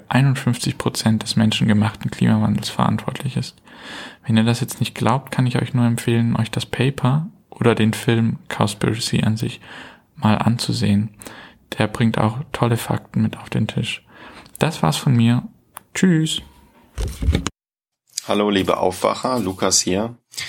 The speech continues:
Speaker 2: Ich, äh, hab auf, äh, Anregung von Stefan hin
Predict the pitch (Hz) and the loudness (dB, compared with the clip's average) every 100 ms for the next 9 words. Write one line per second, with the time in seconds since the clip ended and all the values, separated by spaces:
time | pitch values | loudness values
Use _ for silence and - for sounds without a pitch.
0 | - - 92 92 - 101 95 92 92 - | -14 -10 -6 -4 -2 0 2 2 0 -2
1 | 104 101 - - - 87 90 90 - - | -2 -2 -4 -16 -8 0 2 2 -2 -8
2 | - 85 85 85 - 95 95 95 90 87 | -4 -2 -2 -2 -2 -4 -2 -2 -2 -8
3 | - - 80 80 76 78 - 104 - 80 | -8 -8 -8 -8 -8 -6 -2 -2 0 -2
4 | 80 85 92 107 | 0 -2 -2 -6